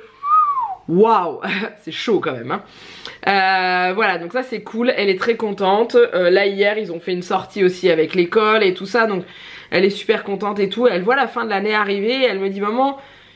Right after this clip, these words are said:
je suis pressée d'être en vacances, mais en même temps j'ai pas envie parce que j'aime ma maîtresse. » Alors c'est une des plus belles choses qu'on puisse dire dans le sens où, euh,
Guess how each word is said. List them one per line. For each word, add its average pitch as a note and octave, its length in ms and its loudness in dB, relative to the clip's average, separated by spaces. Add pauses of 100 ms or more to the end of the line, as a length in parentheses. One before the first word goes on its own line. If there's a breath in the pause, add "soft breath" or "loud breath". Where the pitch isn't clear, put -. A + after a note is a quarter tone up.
je - 80 -10
suis - 180 -2
pressée C4+ 360 -2
d'être C#4+ 220 0
en C4+ 100 2
vacances, C4+ 640 -2 (100)
mais A3+ 200 0
en A#3 100 0
même A#3 220 -2
temps C#4 160 -4
j'ai A#3+ 140 2
pas A#3+ 140 0
envie A3+ 280 -2
parce A3 200 0
que A3 120 0
j'aime G#3+ 220 2
ma G#3 120 -2
maîtresse. » F#3+ 520 -2 (420 loud breath)
Alors G3+ 280 2
c'est A#3 200 -8
une A3 100 -4
des G#3+ 100 -4
plus G3 120 -8
belles A3 160 2
choses B3+ 180 -12
qu'on A3+ 120 -6
puisse G#3+ 220 -10
dire C4 200 0
dans A3 100 -2
le G3 60 -4
sens A#3 380 -4
où, A3+ 180 6
euh, G3 200 0